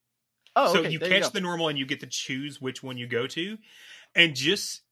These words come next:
Speaker 2: if you don't know the economics of Pokemon Home right now, if you want a shiny Regirock, people are looking for a specific color or a specific trim of Furfrou. Like, legendaries are going for specific Furfrou trims.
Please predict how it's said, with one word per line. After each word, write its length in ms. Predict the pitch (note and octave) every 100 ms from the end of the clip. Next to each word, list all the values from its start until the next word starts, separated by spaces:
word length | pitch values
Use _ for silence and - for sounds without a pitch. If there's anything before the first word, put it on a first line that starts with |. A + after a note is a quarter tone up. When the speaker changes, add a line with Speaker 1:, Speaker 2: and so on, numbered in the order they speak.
| _ _ -
Speaker 2:
if 160 | D#3
you 100 | D3+
don't 260 | C#3+ E3+ D#3+
know 180 | D3+ D3+
the 120 | C#3
economics 580 | C#3 C#3 A#2+ C3 C#3 -
of 100 | B2+
Pokemon 420 | C3 C3+ B2+ A2
Home 220 | A#2+ A#2
right 200 | C3 C#3+
now, 280 | D#3+ E3+ A#3+ _ _ _ _ _ _ _
if 220 | D3+ B2 -
you 140 | B2+
want 240 | D#3+ F3 D3+
a 60 |
shiny 380 | C#3 - C#3+ D3
Regirock, 680 | A2 A2+ C#3 C#3+ E3+ - - - _ _ _ _
people 340 | - E3 E3 D3+
are 100 | C3
looking 680 | A2+ B2+ C3 C#3 C3+ D#3 D#3 _ _ _ _ _
for 300 | - D3 C#3
a 100 | C3
specific 800 | B2 - B2+ - - D3+ D3+ -
color 480 | - D3 C3 A#2 A2 -
or 140 | D3
a 40 | B2+
specific 520 | - C3+ D3+ C#3+ -
trim 280 | - C#3+ C3
of 120 | A2+
Furfrou. 380 | A#2+ A2 - G#2 _ _ _ _ _ _ _
Like, 160 | C3+ B2+
legendaries 640 | B2+ C#3 D#3+ F#3 F3 E3+
are 60 | D3
going 240 | C3+ C#3
for 140 | C3 B2
specific 680 | - B2+ - - C3+ C#3 -
Furfrou 420 | B2+ A#2+ C3 A2+
trims. 580 | - A2 F2+ _ -